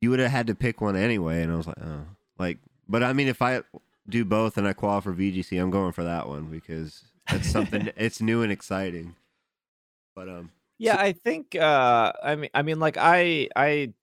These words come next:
Speaker 2: top cutted, I top cutted the biggest regionals that happened at that point in time, which I don't even remember the year of that. It was, like, two thousand,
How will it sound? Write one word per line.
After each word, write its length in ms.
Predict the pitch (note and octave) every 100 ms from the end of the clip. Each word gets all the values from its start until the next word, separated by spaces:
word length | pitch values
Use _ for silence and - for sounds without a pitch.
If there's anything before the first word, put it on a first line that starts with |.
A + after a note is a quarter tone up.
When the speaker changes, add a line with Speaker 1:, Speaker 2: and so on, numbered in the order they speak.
| _ _ _ -
Speaker 2:
top 200 | F3+ -
cutted, 360 | F#3 D3+ C3 -
I 180 | A#2+ C3+
top 260 | D3 E3
cutted 220 | F3+ D3 B2+
the 80 |
biggest 400 | G#2+ B2+ A#2+ A#2+
regionals 800 | A#2+ A#2 A#2 A2 G#2 G#2 - - - _ _ -
that 300 | A2 G2+ - _ -
happened 400 | A#2 B2 A#2+ G#2+
at 80 | G#2+
that 160 | G#2
point 200 | A2+ G#2+
in 80 | G2
time, 300 | - G2+ G2+
which 220 | G#2 -
I 100 | -
don't 100 | G2
even 140 | G#2 G2+
remember 320 | G2 F#2+ G2
the 120 | F#2+
year 280 | F#2+ F#2+ G2
of 100 | F#2+
that. 240 | G2 G2 G2+
It 20 |
was, 100 | G#2
like, 180 | G2+ -
two 140 | -
thousand, 520 | A2+ G#2 G#2+ G#2 G#2